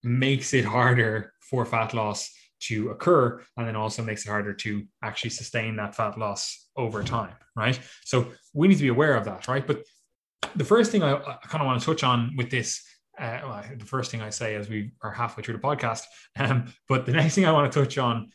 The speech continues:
with this is, like, we actually have to have realistic standards. We actually have to have realistic ideals, if you will, of, you know, what is actually appropriate body fat levels to be at, because most people have a skewed understanding of this in both directions,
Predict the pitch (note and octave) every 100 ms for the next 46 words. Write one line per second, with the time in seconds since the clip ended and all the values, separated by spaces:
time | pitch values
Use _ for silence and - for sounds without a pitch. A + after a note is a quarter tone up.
0 | _ B2+ B2 A#2+ A2+ A#2+ A2+ - - -
1 | - B2 - - F3 G3 G3 G3 C#3+ C#3+
2 | C3 C#3 B2+ - - C#3+ A#2 G2+ C3 B2+
3 | D#3+ C#3+ C3 B2+ B2+ B2 A#2+ - - -
4 | - _ _ - B2 A2+ A#2+ C3 C3 A#2
5 | A2 A#2 G#2+ B2+ A#2 A2 G#2+ - _ -
6 | A2+ G#2 _ _ - G#2+ A#2+ C#3+ A#2+ A#2+
7 | A#2 A#2+ - B2 A#2 A2 - B2+ A#2+ B2
8 | G#2 G2 - _ _ _ C3+ G#2 A#2+ B2+
9 | A#2+ A2+ G#2+ A#2+ A#2 G#2+ - G#2 C3 D3+
10 | G2+ - - B2+ - - - - B2 F3
11 | - E3 C#3 B2 A#2 A2 G#2 - _ _
12 | _ _ _ _ - - - _ _ -
13 | - - D3+ A3 F#3+ D3+ C#3 A#2+ C#3 E3
14 | D#3 A#2 A2+ A2 - C#3 A#2+ - D#3 G3+
15 | G3 C#3 B2 A#2 A#2 A#2 - F#2+ -